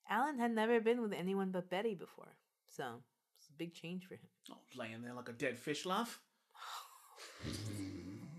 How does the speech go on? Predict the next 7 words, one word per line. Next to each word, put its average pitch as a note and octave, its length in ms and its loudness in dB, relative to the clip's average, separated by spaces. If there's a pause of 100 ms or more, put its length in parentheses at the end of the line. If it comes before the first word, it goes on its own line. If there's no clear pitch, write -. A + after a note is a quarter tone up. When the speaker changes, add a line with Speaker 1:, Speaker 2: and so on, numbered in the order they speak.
(2750)
Speaker 1:
And G#3 140 6
I A3 80 12
don't A#3+ 160 12
wanna A#3+ 220 12
point B3+ 240 4
it C4 40 10
out B3+ 260 12